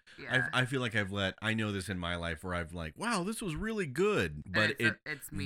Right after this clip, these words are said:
Speaker 1: at
Speaker 2: visually
Speaker 1: best.
Speaker 2: was super awesome.
Speaker 1: Yeah.
Speaker 2: That's like, uh, when people, <laughs> like, when comedians yell on stage, like, "Oh my God, this guy's so funny." Like, no, he's just yelling at you. Uh, or when people, uh, <laughs>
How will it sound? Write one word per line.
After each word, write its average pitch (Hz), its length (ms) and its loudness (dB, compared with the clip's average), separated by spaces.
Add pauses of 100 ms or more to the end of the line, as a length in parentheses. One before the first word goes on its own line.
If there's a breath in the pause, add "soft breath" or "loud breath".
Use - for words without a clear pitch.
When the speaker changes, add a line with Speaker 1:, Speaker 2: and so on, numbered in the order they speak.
(140)
Speaker 1:
at 113 60 8
Speaker 2:
visually 127 420 4
Speaker 1:
best. 139 200 4
Speaker 2:
was 95 180 0
super 92 320 -4
awesome. 78 480 -8 (220 loud breath)
Speaker 1:
Yeah. 113 100 -14
Speaker 2:
That's 110 280 2
like, 101 320 0 (180)
uh, 87 460 -4
when 95 340 -4
people, 92 440 -6 (260)
<laughs> 98 100 -8
like, 95 240 -6
when 107 180 -2
comedians 107 680 4
yell 92 300 4
on 92 220 2
stage, 113 360 2
like, 120 240 -4
"Oh 330 120 -2
my 262 140 4
God, 277 320 2
this 220 160 -4
guy's 285 300 0
so 233 140 2
funny." 240 380 -4
Like, 104 200 -2
no, 131 100 -2
he's 127 140 -2
just 110 160 -8
yelling 80 460 -2
at - 100 -12
you. 69 260 -8 (640 loud breath)
Uh, 87 200 -4 (100)
or 110 200 2
when 101 260 -2
people, 98 420 -2
uh, 90 180 -2
<laughs> 170 280 -6